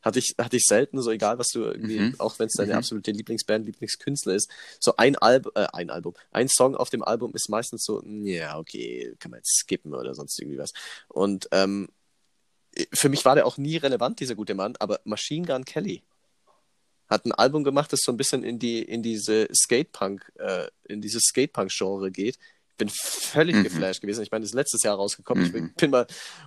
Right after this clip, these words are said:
Speaker 1: once again
Speaker 2: Mhm.
Speaker 1: late to the party, aber überragend. Also Wahnsinn. Es läuft bei mir momentan rauf und runter.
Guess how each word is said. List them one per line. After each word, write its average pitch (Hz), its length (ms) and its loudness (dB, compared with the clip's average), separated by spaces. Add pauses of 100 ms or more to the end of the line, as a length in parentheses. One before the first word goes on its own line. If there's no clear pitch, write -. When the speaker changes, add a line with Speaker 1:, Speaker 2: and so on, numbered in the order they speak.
Speaker 1:
once 165 280 6
again 147 300 4
Speaker 2:
Mhm. - 60 -2
Speaker 1:
late 147 140 0
to - 140 -10
the 139 80 -2
party, 127 420 -4
aber 110 280 -6 (400)
überragend. 107 720 -4 (180)
Also 113 380 -2 (160)
Wahnsinn. 104 420 0
Es 110 200 -12
läuft 123 200 2
bei 123 60 -2
mir 120 100 0
momentan 120 360 -2
rauf 117 320 0
und 110 280 -6
runter. 101 300 -2